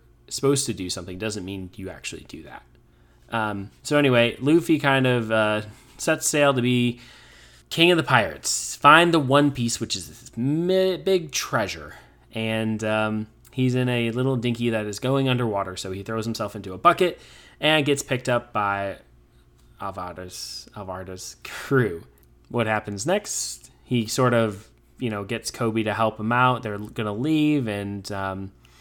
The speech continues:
he sees how Ko-, Kobe's being treated, so he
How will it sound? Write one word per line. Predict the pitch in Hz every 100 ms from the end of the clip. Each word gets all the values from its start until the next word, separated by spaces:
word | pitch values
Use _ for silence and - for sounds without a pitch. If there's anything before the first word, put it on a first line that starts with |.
| - -
he | 123 117 -
sees | - 127 120
how | 110 107
Ko-, | - 110 - -
Kobe's | - 110 107
being | 113 101
treated, | 104 147 147 147 135
so | 101
he | 104 107 104 104